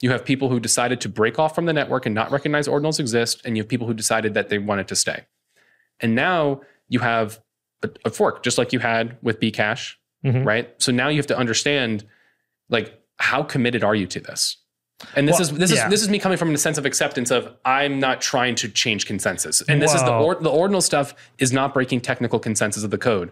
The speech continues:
Speaker 2: I know, but I think, I th-, I think you're more likely to see a social campaign first.
Speaker 1: Sure, but, but there's not enough demand there. 'Cause the miners, like, you, you need more than just the users. You need the miners to cooperate with that. So then you need miners to act against their own interest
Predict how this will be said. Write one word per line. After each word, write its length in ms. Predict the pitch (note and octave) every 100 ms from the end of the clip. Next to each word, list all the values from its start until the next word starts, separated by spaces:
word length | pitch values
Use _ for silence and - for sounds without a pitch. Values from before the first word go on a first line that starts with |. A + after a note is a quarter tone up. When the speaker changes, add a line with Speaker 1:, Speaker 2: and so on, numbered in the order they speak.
| -
Speaker 2:
I 100 | C3
know, 240 | C3 A2+
but 140 | B2 C#3+
I 100 | D#3
think, 280 | F#3+ D3+ C#3
I 100 | C#3
th-, 160 | - -
I 120 | C3+
think 220 | C3+ F3 D#3+
you're 100 | C#3+
more 220 | C3+ C3
likely 260 | B2+ B2+
to 120 | A2 A#2
see 180 | -
a 60 | G#2+
social 520 | - - A#2+ G2+ G#2
campaign 540 | - G#2 G2 G#2+ G2+ F#2+
first. 960 | - - G#2 E2+ - - - - - - _ -
Speaker 1:
Sure, 460 | - E3 D#4 - - -
but, 320 | E3+ - - -
but 240 | E3 E3 -
there's 240 | C#3 D3
not 300 | D3 C#3+ C#3
enough 200 | C3 C3
demand 280 | A#2+ A#2+ A2+
there. 160 | D#2+ D2 _ _ _ _ _ _ -
'Cause 320 | E3 - D3+
the 100 | D#3
miners, 380 | D3+ E3+ F3 C#3+
like, 340 | C#3 C#3+ - -
you, 400 | D3 B2+ C#3 C#3+ C#3
you 160 | C#3+
need 400 | C#3 C3 E3 F3 A#2+
more 220 | C3 C#3
than 100 | A#2+
just 200 | A#2+ -
the 80 | A#2+
users. 280 | C#3 G#2
You 60 | A#2
need 160 | C3 A#2
the 60 |
miners 320 | A2+ A#2+ A2+
to 80 | -
cooperate 360 | - A#2+ A#2 F#2+
with 120 | F#2+
that. 180 | F2+ -
So 100 | B2
then 220 | B2 E3+
you 100 | E3
need 180 | C#3+ A#2+
miners 400 | A#2+ A#2+ G#2 G2
to 140 | - -
act 220 | A#2 A#2
against 240 | B2 A2+
their 200 | A#2 G#2+
own 180 | B2+ D3
interest 520 | C#3+ C3+ A2+ G2+ -